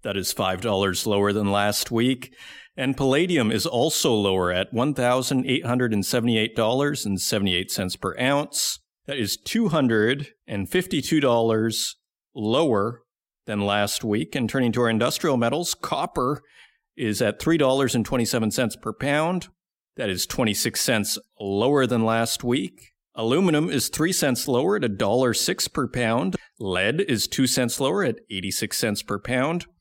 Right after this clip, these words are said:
Nickel is also lower at nine dollars and twenty-two cents per pound.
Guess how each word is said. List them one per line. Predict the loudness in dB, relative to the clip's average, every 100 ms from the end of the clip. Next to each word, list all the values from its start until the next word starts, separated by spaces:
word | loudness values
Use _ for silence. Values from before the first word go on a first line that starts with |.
| _ -8
Nickel | -6 -2 0 0
is | 0 -2
also | 0 0 2 2 2
lower | 4 2 0 -2
at | -2
nine | 0 0 2
dollars | 2 2 2 0
and | -2 -4
twenty-two | -4 -4 -2 -2 0
cents | 0 0 0 -2
per | -10 -10
pound. | -6 -2 0 2 0 -2